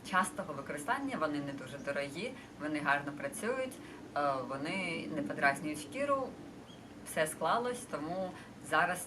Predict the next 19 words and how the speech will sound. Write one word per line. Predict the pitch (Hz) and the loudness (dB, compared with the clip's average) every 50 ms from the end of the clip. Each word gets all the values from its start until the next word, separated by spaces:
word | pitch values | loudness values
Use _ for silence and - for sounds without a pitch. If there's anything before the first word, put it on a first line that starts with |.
| - - | -6 -4
це | - 135 135 147 151 151 151 - - 143 | -2 0 0 0 0 0 -2 -2 -4 -4
мій | 139 143 147 143 143 143 147 | -4 -2 -2 -2 -4 -4 -4
фаворит | 139 131 135 139 147 170 165 - - 135 | -4 -4 -4 -2 -2 -4 -4 -6 -6 -6
на | 127 127 127 123 123 - | -4 -4 -4 -6 -2 0
осінь | 175 208 - - 233 226 214 - - - - - - - - - - - - - - | 0 0 0 0 -4 -4 -4 -4 -6 -14 -16 -16 -16 -16 -16 -16 -16 -16 -16 -6 0
саме | - 160 160 156 | 2 2 2 2
в | 156 | -2
таких | - - - 151 147 147 | -6 -8 -8 -8 -8 -6
випадках. | - 131 - - - - - - - - - - - - - - - - - - - - - - - - - - - - - - | -8 -8 -8 -8 -8 -6 -6 -6 -8 -8 -10 -12 -12 -12 -14 -14 -14 -12 -12 -12 -14 -14 -14 -12 -12 -10 -8 -8 -8 -8 -6 -2
І | 226 240 240 - | 2 2 4 4
в | - 165 175 | 2 2 2
мене | 208 208 214 202 190 | 4 4 4 4 2
є | 185 160 151 165 185 185 185 180 175 | 2 0 -2 -2 0 2 2 2 0
ще | 165 - - 202 196 190 - 180 | -2 -4 -2 0 0 2 2 0
один | 160 139 151 147 147 | -2 -2 -2 -2 -2
фаворит, | - 156 147 147 165 170 185 226 240 - - | 0 0 2 2 2 2 2 0 -2 -2 -2
про | - 165 160 | 2 4 4
який | 156 156 156 - 190 180 160 143 | 4 4 0 -2 -4 -4 -4 -2
я | 143 156 160 160 160 160 | 0 2 4 4 4 2